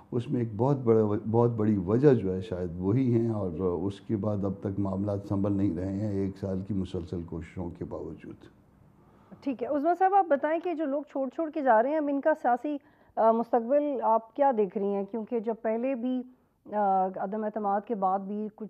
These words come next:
Speaker 2: जो लोग पीटीआई से जो मुनहरफ अरकान थे वो पीएमएलएन की तरफ गए, पीएमएलएन ने उन्हें टिकट्स भी दी, वो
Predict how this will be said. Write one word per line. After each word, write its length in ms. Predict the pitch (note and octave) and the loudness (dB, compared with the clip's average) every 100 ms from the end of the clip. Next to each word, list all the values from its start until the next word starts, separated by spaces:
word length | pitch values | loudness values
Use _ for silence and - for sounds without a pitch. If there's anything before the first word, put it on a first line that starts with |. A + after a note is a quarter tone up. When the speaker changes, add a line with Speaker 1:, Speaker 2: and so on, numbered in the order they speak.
| - | -8
Speaker 2:
जो 120 | G#3 | -6
लोग 280 | G3 F#3+ F#3+ | -4 -4 -6
पीटीआई 340 | G3+ F#3+ G3 | -8 -6 -4
से 440 | G3 G#3+ G3+ F3+ F#3 | -4 -6 -6 -6 -8
जो 100 | G3 | -8
मुनहरफ 440 | F#3+ G3 A3 A3 | -6 -4 -4 -4
अरकान 380 | G3+ G3 G3 G3+ | -4 -4 -6 -8
थे 160 | G3+ G#3 | -6 -6
वो 100 | G3 | -6
पीएमएलएन 520 | G#3 G3 G#3 G3+ G3+ | -6 -6 -4 -6 -6
की 80 | G#3+ | -8
तरफ 280 | G#3 G3+ | -6 -6
गए, 320 | F#3 F#3+ G3 G3+ | -4 -4 -2 -4
पीएमएलएन 460 | G3+ G3+ F#3+ F#3+ | -6 -6 -4 -4
ने 120 | F#3+ | -4
उन्हें 160 | F#3+ F#3 | -4 -6
टिकट्स 300 | G3 A3 G3 | -6 -8 -8
भी 120 | G3 | -8
दी, 220 | F#3+ G3+ | -6 -6
वो 220 | G3 F#3+ | -4 -6